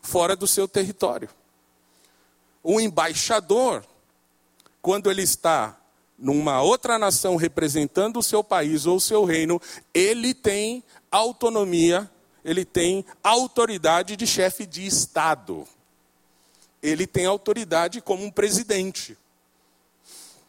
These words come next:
Isso é ser um embaixador. E aí,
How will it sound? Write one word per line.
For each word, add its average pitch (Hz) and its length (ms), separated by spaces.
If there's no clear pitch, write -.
Isso 220 400
é 190 60
ser 170 440
um 220 320
embaixador. 156 1160
E 180 140
aí, 185 500